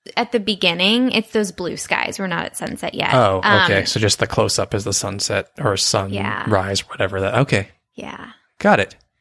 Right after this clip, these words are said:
Speaker 2: The music, I also wanna say, is incredible. I love the
Speaker 1: Yes.
Speaker 2: music so much. The highlights, lowlights, before we score.
Speaker 1: I was very disappointed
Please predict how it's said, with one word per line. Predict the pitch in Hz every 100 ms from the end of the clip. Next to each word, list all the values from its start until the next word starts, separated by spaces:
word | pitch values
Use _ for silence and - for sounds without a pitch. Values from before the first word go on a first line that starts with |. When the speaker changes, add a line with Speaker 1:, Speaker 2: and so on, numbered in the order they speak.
| _
Speaker 2:
The | - 135
music, | 143 196 127 117
I | 104
also | 107 101 110
wanna | 104
say, | 98 107 95
is | 98
incredible. | 101 101 90 87 92
I | 113
love | 101 110 120
the | -
Speaker 1:
Yes. | 107
Speaker 2:
music | 101 95 90
so | - 110
much. | 104 92 - - - -
The |
highlights, | - 131 135 135 127 -
lowlights, | 127 123 123 120 113 - - -
before | 104 120
we | 110
score. | - - 110 110 113 - _ _ _ _ _ -
Speaker 1:
I | 247 285
was | 320 349 285
very | 214 226 220 226
disappointed | 214 214 220 208 214 190 185 180 180 175 180